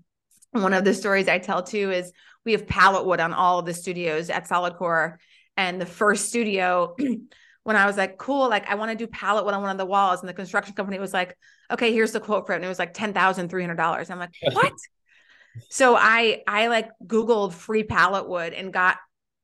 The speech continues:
Speaker 1: dozens of pallet, pallets delivered to the studio in the rain. And I talked ten of my friends into helping me, like, dry them, sand them, like, nail them to the wall because I couldn't afford,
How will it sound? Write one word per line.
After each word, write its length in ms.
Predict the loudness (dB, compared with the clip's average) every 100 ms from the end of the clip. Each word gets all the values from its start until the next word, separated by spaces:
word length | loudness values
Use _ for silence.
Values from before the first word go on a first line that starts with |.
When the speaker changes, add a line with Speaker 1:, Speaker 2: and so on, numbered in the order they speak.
| _ _ _ _ _ -16
Speaker 1:
dozens 640 | 0 2 4 0 -4 -6 -6
of 240 | -6 -6
pallet, 520 | 0 2 2 -2 -4 _ _ _
pallets 460 | 4 4 4 -2 -6
delivered 460 | -8 -6 -4 -4
to 80 | -4
the 120 | -6
studio 480 | -6 -8 -4 0 0
in 200 | 0 -2
the 100 | -2
rain. 600 | -2 -4 -2 -4 -6 -12 _ _ _
And 120 | -2
I 120 | -2
talked 440 | -2 0 -2 -2 -14
ten 260 | -4 0
of 120 | 0 0
my 160 | -2
friends 400 | 0 -2 -2 -2
into 180 | -4 -4
helping 400 | -2 -4 -4 -6
me, 200 | -4 -4
like, 260 | -4 -4 -12 _ _ _ _
dry 380 | 4 6 6 4
them, 300 | 2 -4 -6
sand 580 | -12 -2 0 0 -2
them, 460 | -2 -2 -4 -8 -8
like, 240 | -8 -8 -4
nail 300 | 0 2 2
them 180 | 0 -4
to 120 | -4
the 120 | -4
wall 400 | 0 2 4 2
because 280 | 0 -6 -6
I 60 |
couldn't 300 | -4 -2 -2
afford, 680 | -4 -6 -4 0 2 0 -4